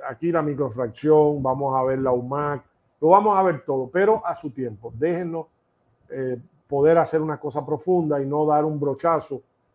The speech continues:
y sobre la marcha. Le prometo que lo vamos a abordar sin falta. Eh, bueno, hemos terminado entonces, setenta y cuatro personas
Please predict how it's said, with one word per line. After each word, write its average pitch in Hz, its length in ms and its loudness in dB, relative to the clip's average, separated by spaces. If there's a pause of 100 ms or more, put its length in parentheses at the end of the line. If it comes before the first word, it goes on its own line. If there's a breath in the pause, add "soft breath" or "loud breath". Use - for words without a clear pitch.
y 123 300 -6
sobre 131 260 -4
la 123 140 -2
marcha. 120 480 -6
Le 131 140 -4
prometo 147 440 -2
que 147 80 -2
lo 135 120 0
vamos 139 300 0
a 135 40 -2
abordar 123 580 -4
sin 127 260 -14
falta. 90 300 -16 (1160)
Eh, 139 600 4
bueno, 202 320 6 (1400)
hemos 139 260 -4
terminado 180 640 4
entonces, 180 400 0
setenta 143 320 -4
y - 20 -4
cuatro 156 320 2
personas 175 540 2